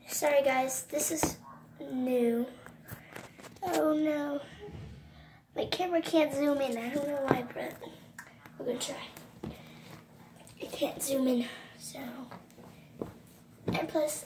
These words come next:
this is not really a camera, guys. This is my new phone. It's a new phone.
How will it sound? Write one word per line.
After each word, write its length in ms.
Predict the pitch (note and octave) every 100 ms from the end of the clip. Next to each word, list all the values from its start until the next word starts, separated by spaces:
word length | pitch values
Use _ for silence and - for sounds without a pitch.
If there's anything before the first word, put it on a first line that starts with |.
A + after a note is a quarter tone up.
| - -
this 320 | - D#4 E4+
is 140 | D#4+ D#4
not 220 | C4+ -
really 280 | C4+ C4+ A#3+
a 20 |
camera, 400 | - - D#4 D4
guys. 300 | C#4+ D4 D#4 - - -
This 220 | F#4 -
is 60 | E4
my 120 | C#4
new 240 | C4 C#4+
phone. 520 | C#4+ - C#4+ C4 C4 - - - - -
It's 160 | E4+ E4+
a 40 |
new 120 | D4+ C#4+
phone. 280 | C#4+ C#4